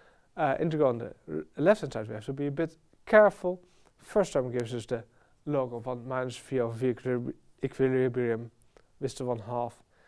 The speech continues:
and a minus V equilibrium. And the other one similarly, but with a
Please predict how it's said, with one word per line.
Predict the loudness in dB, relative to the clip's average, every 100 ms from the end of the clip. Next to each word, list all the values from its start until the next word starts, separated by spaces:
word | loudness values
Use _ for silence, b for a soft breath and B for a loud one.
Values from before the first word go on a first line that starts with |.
| b b
and | -14
a |
minus | -10 -6 -6 -6
V | -8 -8 -8 -10
equilibrium. | -8 0 2 2 0 -2 -4 -14 b b b b b b 6
And | 8
the | 8
other | 4 4
one | 0
similarly, | 0 -6 -6 -4 -4 -6
but | -8 -14
with | -14
a | -14